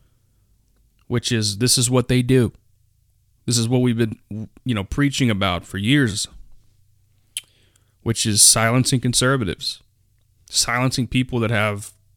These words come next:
views that you don't agree with, colorful angles on things, and people that speak hard truth,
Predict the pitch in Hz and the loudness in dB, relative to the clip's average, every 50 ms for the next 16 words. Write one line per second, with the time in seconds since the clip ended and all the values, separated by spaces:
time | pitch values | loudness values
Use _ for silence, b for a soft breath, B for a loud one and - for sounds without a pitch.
0 | _ - 107 107 107 113 127 135 131 120 120 117 110 104 - 123 120 117 113 113 | _ -12 -8 -4 0 2 2 4 2 2 0 -2 -2 -4 -6 -6 -6 -4 -4 -4
1 | 107 104 120 117 117 120 127 127 139 - - - - - 120 123 113 - - 104 | -4 -2 0 0 0 2 0 0 -2 -6 -10 -8 -4 -2 0 0 0 -2 -4 -4
2 | 98 98 110 117 120 117 123 120 123 117 120 117 123 127 127 131 135 135 - - | -2 0 0 0 0 0 0 0 0 0 0 -2 -2 -2 -2 -2 -4 -6 -8 -14
3 | - _ _ _ _ _ _ _ _ _ _ _ _ _ _ _ _ - 156 151 | -18 _ _ _ _ _ _ _ _ _ _ _ _ _ _ _ _ -10 -2 0
4 | - 180 165 165 160 147 - - - - 147 131 - 127 120 110 101 - - - | 0 0 2 2 0 0 -2 -2 2 2 2 4 4 2 2 2 0 -2 -4 -4
5 | 110 82 - - - - | -4 -4 -4 -10 -16 -20